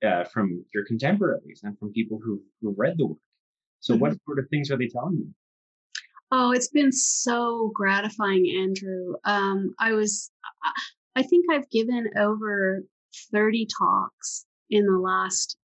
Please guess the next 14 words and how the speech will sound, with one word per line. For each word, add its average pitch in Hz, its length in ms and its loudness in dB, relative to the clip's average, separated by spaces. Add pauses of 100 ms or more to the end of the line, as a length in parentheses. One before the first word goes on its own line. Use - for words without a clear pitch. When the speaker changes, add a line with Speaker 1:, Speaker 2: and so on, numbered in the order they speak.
(760)
Speaker 2:
since 214 280 -2
the 190 60 -8
book 185 180 -6
came 190 240 2
out. 185 220 -4 (520)
And 202 500 2
the, 202 360 -4
the 226 160 0
launch 208 560 2
itself 185 580 -2
was 202 160 -4
just - 320 -8
so 196 480 0
validating. 190 840 0